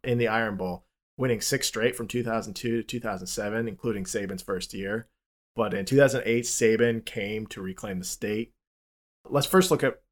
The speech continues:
recruiting. Two thousand seven, Alabama ranked eighteen, Auburn nine. The next year, Saban's first full year, Saban went one, as I mentioned. Auburn was thirty-one. And in this class, Saban crushed the Alabama recruiting scene,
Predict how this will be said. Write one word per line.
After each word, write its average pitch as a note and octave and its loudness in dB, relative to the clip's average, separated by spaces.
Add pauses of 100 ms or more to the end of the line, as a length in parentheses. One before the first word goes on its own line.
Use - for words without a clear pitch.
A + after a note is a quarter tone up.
recruiting. G2+ 0
Two C#3 -2
thousand A#2+ 2
seven, - -2 (280)
Alabama C3+ 6
ranked A#2+ 0 (440)
eighteen, C#3+ 0
Auburn A2+ 2
nine. F2+ -8 (580)
The C3 2
next B2 2
year, G#2 2
Saban's A2+ 2
first A#2+ 0
full A#2 4
year, A2 0 (240)
Saban C#3 6
went C#3 6
one, A#2 4
as A2+ 2
I A#2+ 4
mentioned. A2 -2
Auburn A#2+ 2
was - -14 (260)
thirty-one. G2 0 (460)
And B2+ 0
in C3 2
this E3+ 6
class, A#2+ 4
Saban B2+ 4
crushed - 0
the A2+ 0
Alabama G2 -4
recruiting F#2 -6
scene, E2+ -8